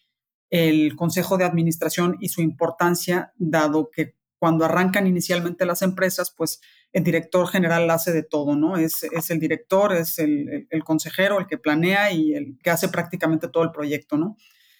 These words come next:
Entonces, pues, básicamente lo, lo que implica una institucionalización en el gobierno corporativo es buscar crecer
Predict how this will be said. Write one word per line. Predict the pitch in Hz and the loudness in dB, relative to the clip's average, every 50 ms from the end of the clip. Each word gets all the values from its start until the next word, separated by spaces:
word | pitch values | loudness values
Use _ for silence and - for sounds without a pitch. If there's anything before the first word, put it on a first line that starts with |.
| _ _ _ - | _ _ _ 0
Entonces, | 196 185 185 190 190 190 185 - 214 214 214 214 _ _ _ _ _ _ _ _ _ | 0 2 2 2 0 2 2 0 0 -2 -2 -8 _ _ _ _ _ _ _ _ _
pues, | - 202 185 | -2 0 2
básicamente | 180 190 190 - - - 214 202 208 202 190 220 | 2 2 2 2 2 0 2 2 2 0 0 0
lo, | 208 196 175 170 - - | 2 2 0 -2 0 0
lo | 185 170 165 170 | 0 0 0 0
que | - 180 175 | 0 0 2
implica | 170 165 165 - - 202 208 202 - 220 | 2 0 0 -2 -2 -4 -4 -2 -2 0
una | 208 208 202 202 | 0 0 0 -2
institucionalización | 202 190 - - - _ - - 175 165 160 160 165 - - 180 175 175 | -2 -4 -4 -10 -18 _ -4 0 0 2 2 0 -2 -2 -2 0 0 2
en | 170 | 2
el | 160 | 2
gobierno | 156 160 156 165 165 175 180 180 | 2 2 0 0 0 0 -2 -4
corporativo | 185 175 - 170 165 165 - 175 170 180 | -6 -6 -2 -2 -2 -2 -2 -2 0 0
es | 180 180 - - - _ _ | 0 0 -2 -6 -10 _ _
buscar | - 196 185 180 - - - 208 190 190 190 190 | -4 -2 -2 -2 -2 -2 0 2 2 2 2 0
crecer | - 208 196 185 - 185 185 180 185 185 - | 0 -2 -2 0 0 2 2 2 0 -4 -10